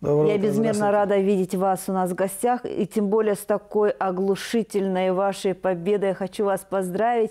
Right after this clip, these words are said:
Speaker 1: Спасибо.
Speaker 2: Вы стали чемпионами России по народным танцам. Мне кажется, это вообще самый большой успех, который, м, может быть у танцевального коллектива.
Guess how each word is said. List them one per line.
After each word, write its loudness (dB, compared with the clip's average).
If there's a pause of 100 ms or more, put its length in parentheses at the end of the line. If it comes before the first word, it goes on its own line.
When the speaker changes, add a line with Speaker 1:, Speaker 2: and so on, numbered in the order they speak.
(100)
Speaker 1:
Спасибо. -6 (220)
Speaker 2:
Вы 0
стали -2 (100)
чемпионами -2
России 0
по -6
народным 0
танцам. -4 (560)
Мне -2
кажется, -4
это -2 (200)
вообще -4
самый -2
большой -2
успех, -4
который, -2
м, -6
может -2
быть -4
у 0
танцевального -2
коллектива. -4